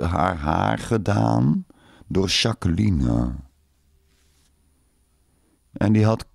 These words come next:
kapsters, nee, kapperseczeem, maar die, die had daar wel last van. Want,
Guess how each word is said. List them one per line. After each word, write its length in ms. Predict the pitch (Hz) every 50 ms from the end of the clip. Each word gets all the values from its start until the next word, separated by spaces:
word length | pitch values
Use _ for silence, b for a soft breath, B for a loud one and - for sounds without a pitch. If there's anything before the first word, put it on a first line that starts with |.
| _
kapsters, 920 | _ - - - _ - - - - 87 76 67 - - - - - _ _
nee, 320 | _ - 73 80 87 90 -
kapperseczeem, 1120 | - 92 87 _ _ - 82 78 - - - - 50 - - - - 62 57 67 76 - -
maar 160 | 60 78 92
die, 200 | 90 92 92 95
die 240 | 87 95 92 87 87
had 340 | 87 98 - _ - - -
daar 260 | - 87 85 85 85
wel 240 | 76 80 87 95 104
last 380 | 107 107 - 58 - - - -
van. 380 | - - 50 - - - - -
Want, 260 | - 76 80 76 76